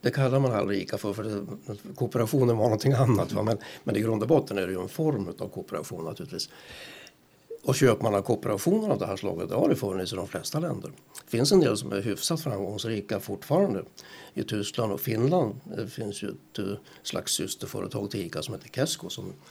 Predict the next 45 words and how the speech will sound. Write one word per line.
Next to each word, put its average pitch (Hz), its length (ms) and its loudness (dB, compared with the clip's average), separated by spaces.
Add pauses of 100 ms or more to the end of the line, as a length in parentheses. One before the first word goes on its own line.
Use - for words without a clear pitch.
(220)
fortfarande - 420 -6
funkar, - 420 -4
men, 101 200 -2
men 135 240 2
med 165 80 0
lite 147 260 -2
andra 113 440 -2
ekonomiska 104 640 -4 (420)
styrmedel. - 580 -6 (1500)
Men 135 160 6
i 135 60 8
de 131 140 6
flesta 143 420 2
länder 113 300 4
gick 101 240 -2
det 107 80 -4
så 95 280 -2
att, - 260 -8
ju - 220 -4
precis - 420 -6
på - 60 -4
det 127 60 0
här 110 100 0
sättet, 143 300 -4
att 92 140 -6
de 117 140 -4
framgångsrika 123 600 0
handlarna 120 380 0
skaffade 107 380 -4
sig - 140 -6
fler 156 240 0
och 147 100 0
fler 127 140 -2
butiker 110 640 -4 (480)
och 117 140 2
så 123 80 2
småningom 117 340 4
var 110 140 2
det 110 60 2
en 107 60 -2
konkurrent 110 460 0
som 113 120 -2
köpte 101 280 -4
upp 98 160 -2
dem. 101 140 -16